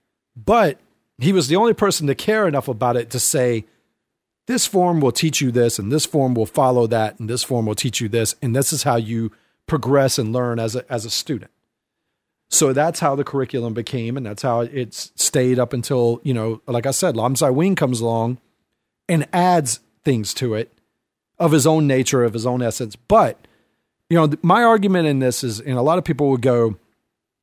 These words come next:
"Well, if you add something to an art, then it's not traditional anymore."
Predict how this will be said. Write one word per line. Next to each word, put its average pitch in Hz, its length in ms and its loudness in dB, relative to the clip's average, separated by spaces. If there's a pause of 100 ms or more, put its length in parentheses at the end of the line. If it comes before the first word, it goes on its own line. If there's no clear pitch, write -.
(440)
"Well, 185 120 2
if - 120 -4
you 269 140 0
add 202 260 2
something 156 360 2
to 135 140 0
an 110 80 0
art, 127 280 2
then 123 160 -2
it's 113 140 -4
not 139 180 0
traditional 113 480 0
anymore." 92 380 -14